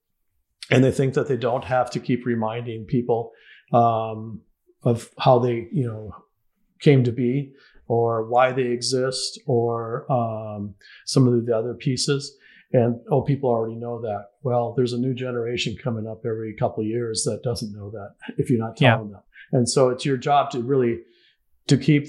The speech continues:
Speaker 1: on track and to make sure that people, um, are hearing about you as frequently as possible. And you can see that happening with, um, you know, brands like Nike, Apple, et cetera, Amazon, and so forth.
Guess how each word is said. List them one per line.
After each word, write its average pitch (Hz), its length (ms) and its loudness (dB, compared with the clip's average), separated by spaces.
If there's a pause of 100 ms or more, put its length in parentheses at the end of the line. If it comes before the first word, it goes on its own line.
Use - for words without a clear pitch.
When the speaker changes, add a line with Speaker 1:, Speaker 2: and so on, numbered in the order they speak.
Speaker 1:
on 123 220 4
track 113 600 0
and 120 340 -2
to 135 180 0
make 120 240 0
sure 139 360 2
that 120 340 0
people, 120 580 2 (480)
um, 110 580 0 (100)
are 120 100 0
hearing 139 340 2
about 113 440 0
you 110 320 0 (220)
as 113 280 4
frequently 117 520 -2
as 101 100 -8
possible. 120 680 -4 (420)
And 131 340 2
you 139 80 -4
can 180 160 2
see 196 380 2 (140)
that 151 260 0 (260)
happening 127 560 2
with, 123 400 -6
um, 120 420 0
you 143 100 -2
know, 120 120 -2
brands 113 420 -4
like 110 240 -8 (120)
Nike, 113 520 -2
Apple, 104 500 -8 (100)
et 165 140 -20
cetera, 107 360 -4
Amazon, 113 480 -2 (120)
and 113 120 -6
so 110 160 -4
forth. 107 300 -8